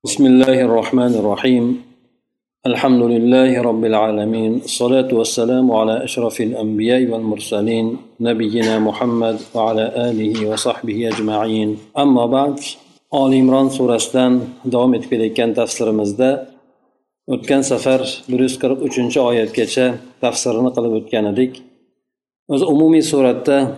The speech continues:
Ali Imron surasi ko'plab oyatlari nozil bo'lishligiga sabab payg'ambar sollallohu alayhi vasallamni huzurlariga Najron qabilasidan kelgan nasorolarni bo'lgan muloqotlari qancha oyatlarda aytib o'tilgan edi.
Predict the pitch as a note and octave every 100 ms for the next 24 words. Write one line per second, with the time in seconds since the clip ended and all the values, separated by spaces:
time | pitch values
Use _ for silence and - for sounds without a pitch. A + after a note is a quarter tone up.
0 | - - C3 B2+ C3+ C3+ D3 D3 B2+ A#2+
1 | A2+ - C#3 C#3+ - - - F3+ F3+ D#3
2 | C#3 C#3+ C3+ C3 B2+ B2+ C3 C3 B2 B2
3 | A#2+ B2 A#2+ - A#2+ A2+ A2 A#2+ C3 C3
4 | - - A#2+ A#2+ B2+ B2+ A#2 A2+ B2 A#2
5 | A#2 A2+ B2+ A2+ A2+ A2 G#2 G#2 C#3+ F3+
6 | - - B2 B2 A#2+ C3 D3+ D3 C3 B2+
7 | B2 B2 - C3 B2+ A#2 A#2 B2+ D3 C#3+
8 | - _ B2 B2 C#3 B2 A#2 A2+ B2 A#2
9 | A2+ C#3+ F3 - C3+ C3 B2+ B2+ C#3 C3+
10 | A#2+ A#2+ A2+ A#2+ - A2+ A2 C3+ E3+ -
11 | - - D3+ D3 D#3 C3 B2 A#2 A#2 A2+
12 | G#2+ C3 C#3+ D3+ - C3 B2 C3+ A#2+ B2
13 | G#2+ A2+ G#2 F#2+